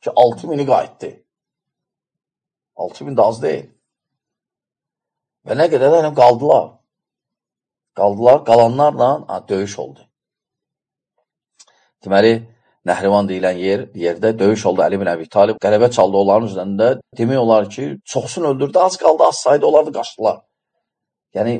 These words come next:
barmaq sayla. Elə az qaldı. Hə,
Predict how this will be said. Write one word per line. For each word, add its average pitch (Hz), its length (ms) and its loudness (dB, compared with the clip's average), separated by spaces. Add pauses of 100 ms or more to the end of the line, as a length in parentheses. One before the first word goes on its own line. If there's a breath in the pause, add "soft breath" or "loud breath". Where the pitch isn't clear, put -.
barmaq 120 340 2
sayla. 71 360 -12 (720)
Elə 117 160 2
az 80 200 -4
qaldı. - 340 -12 (1700)
Hə, 73 120 0